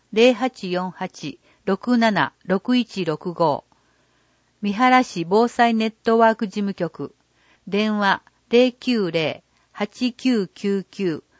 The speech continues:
一六零五。雨天時の開催のみ。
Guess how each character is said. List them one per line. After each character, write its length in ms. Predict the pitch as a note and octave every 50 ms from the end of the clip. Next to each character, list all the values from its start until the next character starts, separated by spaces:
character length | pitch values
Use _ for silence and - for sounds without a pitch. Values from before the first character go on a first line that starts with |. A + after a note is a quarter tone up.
| _ _ _ _ _
一 340 | - G3+ - - - A#3+ B3+
六 360 | B3+ B3 B3+ A#3+ - - D#3+
零 300 | D3+ E3 F3 F3 E3+ F3
五。 360 | E3+ E3+ E3 D3 - - - _ _ _ _ _ _ _ _ _ _ _ _ _ _ _ _ _ _ _ _ _ _ _ -
雨 100 | A3 G#3
天 280 | - B3+ C4 B3+ A#3+
時 120 | A3 G3 F#3+
の 160 | F#3 E3+ D#3
開 220 | - F#3+ F#3+ G3
催 340 | F#3+ - - G3 F#3 F3+ F3
の 120 | E3+ E3+ E3+
み。 200 | D#3+ C3+ -